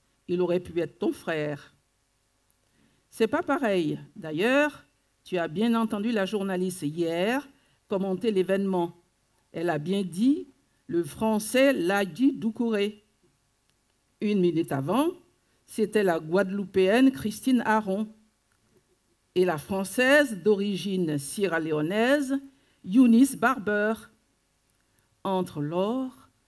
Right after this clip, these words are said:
l'argent et le bronze, il y a bien une différence. Et entre champions du monde, il y a une différence à plus forte raison. Tu la vois où, la différence ?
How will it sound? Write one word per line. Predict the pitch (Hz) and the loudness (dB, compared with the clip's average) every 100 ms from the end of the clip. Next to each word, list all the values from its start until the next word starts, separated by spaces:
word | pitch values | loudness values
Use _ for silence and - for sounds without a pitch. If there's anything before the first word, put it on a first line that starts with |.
| - | -10
l'argent | 170 214 185 143 175 - | -4 -2 -4 -6 -6 -6
et | - | -8
le | 151 | -8
bronze, | 139 156 170 190 185 202 208 _ _ - | -8 -6 -4 -6 -8 -12 -14 _ _ -12
il | 156 | -6
y | 147 | -6
a | 139 | -6
bien | 139 170 208 - | -6 -6 -6 -6
une | 156 135 | -6 -6
différence. | 170 180 175 135 135 - - - _ _ _ _ _ _ _ _ _ - | -6 -8 -8 -8 -10 -12 -20 -20 _ _ _ _ _ _ _ _ _ 0
Et | 233 220 - | 2 2 -2
entre | 349 330 - - 156 | 0 0 -2 -4 -6
champions | - - 247 226 - 190 180 | -6 -4 -4 -4 -6 -4 -2
du | 147 151 | -2 -2
monde, | 147 226 311 320 339 330 _ _ _ 180 | 0 0 0 -2 -6 -10 _ _ _ -8
il | 170 | -6
y | 160 233 | -2 0
a | |
une | 214 180 | 0 -2
différence | 175 - 160 175 220 247 | -6 -6 -4 -4 -2 -4
à | - | -8
plus | - 180 | -10 -8
forte | - 233 | -6 -8
raison. | 156 170 226 214 220 - _ _ _ _ _ _ _ _ _ _ _ _ _ _ | -6 -4 -2 -2 -4 -6 _ _ _ _ _ _ _ _ _ _ _ _ _ _
Tu | - | -2
la | 247 247 | 2 2
vois | 262 285 | 2 2
où, | 330 | 4
la | 226 180 | 4 2
différence ? | 185 175 165 156 143 - - | -2 -4 -4 -4 -8 -14 -20